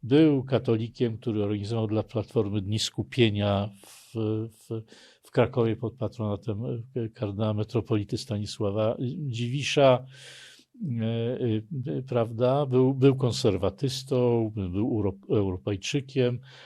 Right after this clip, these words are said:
Ostatnio, że on powiedział, że on jest nacjonalistą gospodarczym. E, także on był wsz-, wszystkim, e, i w takim razie jest nikim.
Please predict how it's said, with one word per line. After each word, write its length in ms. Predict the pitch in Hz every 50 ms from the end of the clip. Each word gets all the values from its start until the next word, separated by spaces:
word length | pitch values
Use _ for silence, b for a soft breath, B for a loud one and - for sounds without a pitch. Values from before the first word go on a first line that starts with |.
| B B B
Ostatnio, 800 | 147 120 - - - 143 135 131 131 131 117 120 113 110 110 110 120 - _ - 135 123 127 135
że 260 | 147 127 101 110 113 123
on 360 | 117 110 120 127 127 120 107 -
powiedział, 480 | 123 113 101 110 104 98 113 104 101
że 160 | 98 101 110
on 80 | 107 104
jest 220 | 107 104 98 -
nacjonalistą 720 | 117 117 113 - - 135 123 117 123 127 131 131 - - 123
gospodarczym. 1080 | 117 135 127 - - 135 120 131 131 131 127 - - - - 135 131 131 131 131 131 - B B B B B B B B B B B B B - -
E, 440 | 120 113 117 120 123 131 131 - 127
także 320 | - 165 160 135 131 180
on 100 | 170 170
był 140 | 170 165 151
wsz-, 360 | 123 - - - - 226 175
wszystkim, 720 | - - - 120 - - - - 147 160 180 240 233 269 302 _ _ _ -
e, 40 | 151 127 139 135 135 - - -
i 180 | 165 143 160 175
w 280 | 160 - - - -
takim 260 | - 156 147 - 160
razie 220 | 156 151 - 160 151
jest 160 | 147 135 131
nikim. 480 | 135 131 131 131 131 131 - 113 117